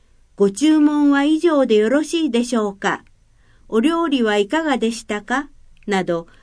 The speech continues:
お客様との柔軟な会話も可能です。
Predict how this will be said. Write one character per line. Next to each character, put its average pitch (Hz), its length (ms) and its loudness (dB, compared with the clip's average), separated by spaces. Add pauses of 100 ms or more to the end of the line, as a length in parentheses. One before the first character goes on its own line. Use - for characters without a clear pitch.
(160)
お 175 120 -8
客 226 260 -4
様 254 320 -2
と 214 160 -2
の 190 160 0
柔 214 260 0
軟 302 260 0
な 285 120 0
会 269 260 0
話 247 160 0
も 233 140 2
可 190 220 -4
能 180 280 -2
で 151 180 -10
す。 - 220 -20